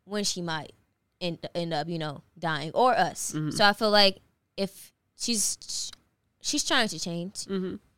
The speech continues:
Speaker 1: I'm gonna let her, I'm gonna allow her to do that 'cause that's what she wants to do in her life.
Speaker 2: Mm-hmm.
Speaker 1: So I'm gonna allow her to do that.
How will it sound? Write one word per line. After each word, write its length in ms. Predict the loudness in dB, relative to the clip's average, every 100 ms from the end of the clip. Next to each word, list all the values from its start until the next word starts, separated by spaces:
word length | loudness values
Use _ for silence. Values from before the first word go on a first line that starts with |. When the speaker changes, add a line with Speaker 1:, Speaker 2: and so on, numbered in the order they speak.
| _ 0
Speaker 1:
I'm 140 | 2
gonna 140 | 4 6
let 140 | 6
her, 40 | 6
I'm 100 | 2
gonna 60 | 6
allow 180 | 6 4
her 80 |
to 120 | 2 -2
do 140 | -2
that 140 | -2 -2
'cause 80 | -4
that's 160 | -4
what 80 | -4
she 100 | -4
wants 160 | -4 -4
to 60 |
do 140 | -4 -4
in 60 |
her 120 | -4 -2
life. 380 | -4 -6 -14 -16
Speaker 2:
Mm-hmm. 280 | -8 -4 -2
Speaker 1:
So 100 | 0
I'm 60 |
gonna 60 | 2
allow 100 | 2
her 120 | 2 -2
to 140 | -2
do 160 | 0 0
that. 220 | -2